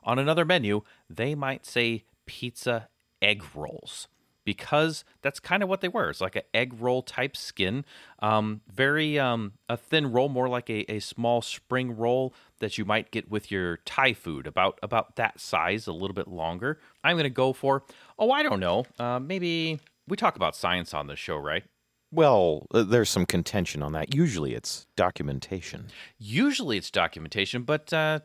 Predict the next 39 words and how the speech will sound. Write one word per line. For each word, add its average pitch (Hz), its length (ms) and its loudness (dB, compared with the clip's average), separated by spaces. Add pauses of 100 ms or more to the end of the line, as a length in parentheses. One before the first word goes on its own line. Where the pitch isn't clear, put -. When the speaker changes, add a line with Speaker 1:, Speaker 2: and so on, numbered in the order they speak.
(120)
Speaker 1:
T 220 160 -6
J, 214 240 0 (100)
what, - 260 -8
uh, 104 140 0 (160)
what 311 120 -4
do 320 60 -2
we 90 140 -4
need 95 500 -2
for, 71 380 -12 (220)
for 82 100 -10
science? 90 680 0 (480)
To 143 120 -2
act-, 156 300 0
be 135 200 0
actual 85 440 0
science? - 520 -10 (160)
Speaker 2:
Well, 143 600 6
a 104 60 4
control 87 440 0
group 90 400 0
and 62 460 -10
repeatable 80 520 -6
results 80 520 -2
would 87 120 -2
be 95 120 -2
helpful. 101 420 0 (180)
Speaker 1:
Sure. - 440 0 (240)
Or 202 180 4
t-, 196 160 -10
at 202 140 2
the 214 60 2
very 254 300 0
least, 123 360 -2
as 110 100 -6
one 117 240 2
Adam 98 300 2
Savage 73 440 -4
from 87 220 -6
Mythbusters 85 600 -4